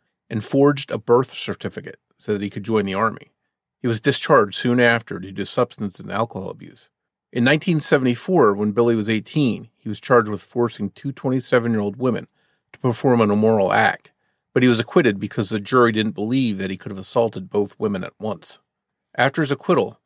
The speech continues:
Billy worked with his father and brother at the Milton Electric Company in Largo, Florida. He quit after just two months. At the time, Billy was married to Phyllis Spielmaker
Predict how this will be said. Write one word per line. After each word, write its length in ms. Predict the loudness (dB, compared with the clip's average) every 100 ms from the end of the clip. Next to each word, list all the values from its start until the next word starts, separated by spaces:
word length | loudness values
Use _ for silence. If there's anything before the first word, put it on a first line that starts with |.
| _ _ _
Billy 240 | 2 4 4
worked 340 | 4 2 0
with 100 | -4
his 140 | -6 0
father 400 | 4 6 6 2
and 100 | 2
brother 260 | 2 2
at 100 | -4
the 60 | -6
Milton 340 | -2 -2 -2
Electric 420 | -4 -2 -4 -8
Company 360 | -12 -12 -12 -14
in 160 | -14 -8
Largo, 380 | 0 2 2
Florida. 440 | -8 -12 -14 -14 -18 _ _ _ _
He 140 | -6
quit 240 | 2 4
after 240 | 6 4 0
just 220 | -4 -4
two 160 | -2 0
months. 480 | 0 -2 -8 -20 _ _ _ _
At 120 | -10 -8
the 80 |
time, 440 | -2 2 4 2 0
Billy 240 | 2 2
was 160 | 2 0
married 280 | 2 2 2
to 60 |
Phyllis 440 | -6 -2 0 0 -4
Spielmaker 600 | -2 -2 -2 -8 -16